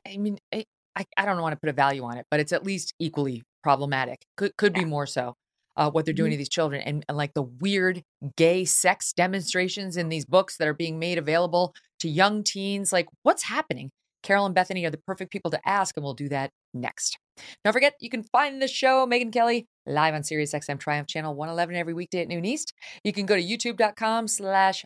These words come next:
Speaker 1: Megyn Kelly if you wanna watch the videos, or as my mom calls them, the shorties.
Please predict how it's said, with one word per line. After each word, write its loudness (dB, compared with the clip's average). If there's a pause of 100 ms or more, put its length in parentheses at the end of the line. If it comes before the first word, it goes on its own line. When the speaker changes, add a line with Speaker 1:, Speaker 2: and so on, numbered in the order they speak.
(140)
Speaker 1:
Megyn 2
Kelly 4
if -6
you -4
wanna 2
watch -4 (400)
the -2
videos, 4
or 0
as -4
my -2
mom 2
calls 0
them, -4 (320)
the 0
shorties. 2